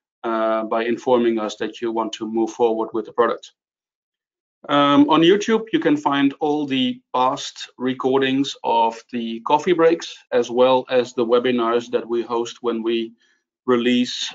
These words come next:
uh, new versions of the product. Uh, simply go to youtube dot com slash fornav reports. If after all these goodies you still have any, uh, questions, please send them to support at fornav dot com.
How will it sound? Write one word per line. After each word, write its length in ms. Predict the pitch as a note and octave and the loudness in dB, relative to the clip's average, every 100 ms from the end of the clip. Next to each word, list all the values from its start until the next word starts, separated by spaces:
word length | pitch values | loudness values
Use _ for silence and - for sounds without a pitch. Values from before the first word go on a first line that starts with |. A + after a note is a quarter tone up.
| - | -10
uh, 200 | A#2+ A#2+ | -6 -4
new 280 | A2+ C3 C3+ | 0 2 2
versions 480 | B2 B2 A#2+ A#2 A2 | 2 0 0 -4 -6
of 100 | G#2+ | -12
the 80 | - | -4
product. 460 | C3 C#3 - - _ _ _ _ _ _ _ - - | -2 -2 -4 -14 _ _ _ _ _ _ _ -20 -8
Uh, 200 | B2+ A#2 | -2 -2
simply 300 | A2+ C#3 C#3 | 0 0 0
go 140 | B2+ | 0
to 120 | B2+ B2 | -2 -2
youtube 300 | C3 C#3 C3+ | -4 -2 0
dot 160 | A#2+ | 0
com 220 | - A2+ | 0 -4
slash 220 | A#2 A2+ - | -4 -8 -6
fornav 420 | A#2 A2 G#2+ - | -6 -4 -6 -6
reports. 520 | A2 A2 - - - _ _ _ _ _ _ _ _ - | -8 -8 -8 -10 -16 _ _ _ _ _ _ _ _ 0
If 280 | D#3 D#3+ - | 2 2 0
after 340 | D3+ D3+ E3 D#3 | 0 2 2 2
all 160 | D#3+ | 2
these 180 | E3 D#3 | 2 0
goodies 480 | C3+ D3 D3 D3+ - | 2 2 2 0 -6
you 60 | C3 | -10
still 280 | - C#3 | -6 -4
have 240 | C3+ C3 B2+ | -4 -4 -2
any, 360 | B2 B2 A#2+ | -2 -4 -6
uh, 280 | B2 A#2 A#2 | -8 -12 -10
questions, 540 | - E3+ F3 G3+ - - | 0 0 2 -4 -6 -8
please 360 | - C#3+ C#3 | -4 -4 -2
send 240 | C#3+ C3+ C3 | -2 -2 -2
them 160 | B2+ | -2
to 140 | A#2+ A#2+ | -4 -8
support 400 | - - B2+ B2 | -8 0 0 0
at 120 | A2+ | -4
fornav 400 | - A2 A2+ A2 | -6 -4 -4 -4
dot 160 | G#2+ | -8
com. 260 | - D3 F#3 | -2 -2 -2